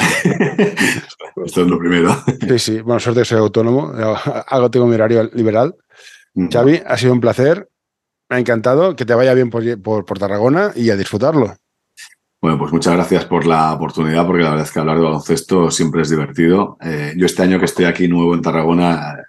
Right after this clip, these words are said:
Speaker 1: te lo comentaba al principio, ¿no? He estado teniendo reuniones con entrenadores, pero no por ficharles ni,
Speaker 2: Mm.
Speaker 1: de verdad, simplemente por
Speaker 2: Mm.
Speaker 1: hecho de que me explican la realidad de aquí. O sea, creo que la única manera de poder ayudar a, a cambiar cosas es
Speaker 2: Mm.
Speaker 1: saber la verdad, y la verdad
Speaker 2: Mm.
Speaker 1: no es la que te dicen desde solo sitio, de un solo sitio,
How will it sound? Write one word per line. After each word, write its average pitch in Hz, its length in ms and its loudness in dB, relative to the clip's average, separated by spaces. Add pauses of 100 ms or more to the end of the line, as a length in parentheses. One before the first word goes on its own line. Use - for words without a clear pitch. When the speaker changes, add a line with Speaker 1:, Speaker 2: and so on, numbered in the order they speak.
(140)
Speaker 1:
te - 80 -14
lo 76 60 -6
comentaba 82 240 0
al 80 80 -2
principio, 85 260 2
¿no? 101 140 0 (440)
He 82 160 0
estado 82 1120 0
teniendo 85 320 0
reuniones 82 300 0
con 90 160 0
entrenadores, 82 800 -2
pero 85 180 0
no 85 220 0
por 98 160 0
ficharles 92 680 0
ni, 92 220 2
Speaker 2:
Mm. 117 180 -8
Speaker 1:
de - 80 -8
verdad, 78 180 -2 (100)
simplemente 92 460 2
por 85 160 2
Speaker 2:
Mm. - 20 2
Speaker 1:
hecho 82 180 0
de - 220 -4 (500)
que 87 60 2
me 82 80 2
explican 78 340 -2
la 92 80 4
realidad 90 360 4
de - 40 -4
aquí. 107 280 0
O 69 40 -4
sea, - 160 -8
creo 80 160 -4
que 82 60 -2
la 80 80 2
única 80 180 -2
manera 82 200 0
de - 40 -10
poder 82 340 2
ayudar 80 440 0
a, 78 280 -2
a 76 300 -6
cambiar 80 400 -2
cosas 85 300 0
es - 220 -2
Speaker 2:
Mm. 117 180 -8 (340)
Speaker 1:
saber 78 320 -4
la 85 140 0
verdad, 82 340 0
y 78 60 -4
la 76 120 -6
verdad 76 320 -2
Speaker 2:
Mm. 85 40 4
Speaker 1:
no 90 140 2
es - 180 -4
la 90 100 -2
que 85 80 0
te 85 80 0
dicen 85 160 2
desde 80 220 -2
solo 85 260 0
sitio, 85 340 0
de 87 100 0
un 85 80 0
solo 85 160 0
sitio, 131 400 0